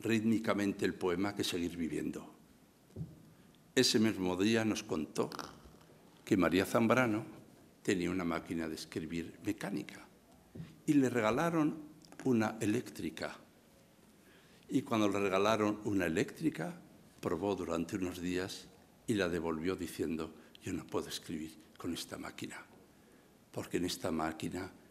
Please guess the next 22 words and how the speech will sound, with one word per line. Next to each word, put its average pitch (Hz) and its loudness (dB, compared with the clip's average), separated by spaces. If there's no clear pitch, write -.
no 87 -4
oigo 87 -2
el 98 -4
ritmo, 101 -6
¿Qué - -4
necesito 107 -4
para 101 -8
escribir? 90 -6
Tic, 156 0
tac, - -6
tic, - -2
tac, - -10
tac, - -6
tic, - -8
tac. 82 -10
Tac, - -10
tac, - -4
tic, - -4
tac, - -4
tic, - -6
tac, - -4
tic. - -6